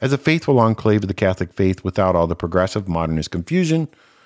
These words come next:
which is tougher and tougher to sift through these days, but we're doing our best.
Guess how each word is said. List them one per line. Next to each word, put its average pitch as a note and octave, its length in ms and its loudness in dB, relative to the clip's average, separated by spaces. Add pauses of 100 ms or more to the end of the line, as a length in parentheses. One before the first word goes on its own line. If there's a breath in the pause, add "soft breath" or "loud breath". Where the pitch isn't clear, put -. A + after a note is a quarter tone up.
(500 soft breath)
which G#2 240 -4
is G2+ 120 -2
tougher C#3 360 -2
and F#2+ 120 -2
tougher A2+ 320 -4
to D2 80 -4
sift - 380 -4
through C#2+ 220 -6
these C#2 220 -10
days, D2+ 300 -4
but - 200 -10
we're E2+ 100 -4
doing F2+ 320 0
our D#2+ 80 0
best. - 480 -10